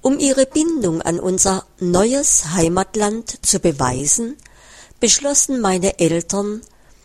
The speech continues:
dass sie mit meinem Bruder und mir nur Englisch sprechen würden. Ich ging auf eine englische Schule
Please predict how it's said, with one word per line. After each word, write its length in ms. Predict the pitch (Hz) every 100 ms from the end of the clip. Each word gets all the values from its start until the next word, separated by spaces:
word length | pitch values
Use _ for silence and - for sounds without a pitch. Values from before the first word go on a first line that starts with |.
| -
dass 260 | - 185 -
sie 320 | 220 214 208 -
mit 240 | 185 165
meinem 360 | 160 143 135 127
Bruder 540 | - 226 254 269 254
und 320 | 262 247 -
mir 460 | 185 175 185 196 240 _ _ - _ -
nur 400 | 190 208 277 311 -
Englisch 560 | 175 170 180 214 - - -
sprechen 580 | - - 147 139 156 135
würden. 380 | 131 127 123 131 _ _ _ _ - - - _ _ _ _ _ _ _
Ich 180 | - 240
ging 240 | - 311 320
auf 180 | 277
eine 420 | - 247 247 240 -
englische 520 | 185 185 214 - 185
Schule 600 | - 196 180 202 226